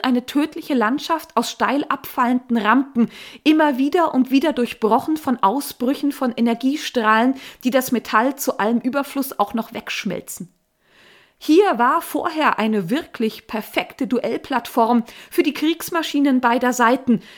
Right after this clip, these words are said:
Dies erkennt er zum einen daran, dass die Überreste immer noch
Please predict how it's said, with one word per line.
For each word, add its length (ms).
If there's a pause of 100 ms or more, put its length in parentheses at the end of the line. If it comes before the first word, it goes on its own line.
(280)
Dies 200
erkennt 400
er 140
zum 240
einen 360
daran, 440
dass 240
die 180
Überreste 680
immer 320
noch 260